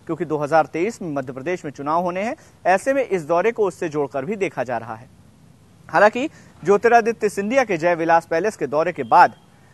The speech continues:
जब अमित शाह वहां से फ्री हो जाएंगे, उसके बाद वो भोपाल आएंगे। भोपाल आकर यहां पर वो मध्य प्रदेश में पहली बार हो रहे एमबीबीएस के हिंदी कोर्स का शुभारंभ करने जा रहे हैं।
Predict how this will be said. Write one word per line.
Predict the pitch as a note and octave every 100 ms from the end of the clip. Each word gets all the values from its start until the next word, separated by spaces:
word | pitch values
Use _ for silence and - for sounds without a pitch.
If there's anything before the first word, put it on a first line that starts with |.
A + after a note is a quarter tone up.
| -
जब | D#3
अमित | D#3+ F#3 G#3
शाह | G3 G3+
वहां | E3+ D#3+
से | C#3+
फ्री | E3+ F#3
हो | F#3
जाएंगे, | G3 G#3+ C4
उसके | A3 -
बाद | C3 C#3 A3 D#4+ - _ _
वो | C3+ E3+ F#3+ -
भोपाल | D#3+ E3 E3
आएंगे। | A2 G2+ - _ _ -
भोपाल | D3 D3+ F3+ F#3
आकर | C#3 E3 - A3+ C#4+ _ -
यहां | C3 D3+ A3
पर | C#4 E3+ F#3+ - _ C#3+
वो | E3+ A#3+
मध्य | F3 D3 D#3
प्रदेश | D3 D#3 A3 B3+ - - _
में | F3 A3
पहली | - E3 F#3+ B3
बार | A3+ G#3
हो | E3+
रहे | F3 F#3
एमबीबीएस | F#3+ E3 E3 E3+ A3 A3+
के | E3
हिंदी | F3+ G3+ A3+
कोर्स | - D#3+ C#3+
का | G3
शुभारंभ | - A3+ F#3+ E3+
करने | D#3+ C#3 B2+
जा | A#2 G#2+
रहे | A2+ A#2
हैं। | A#2+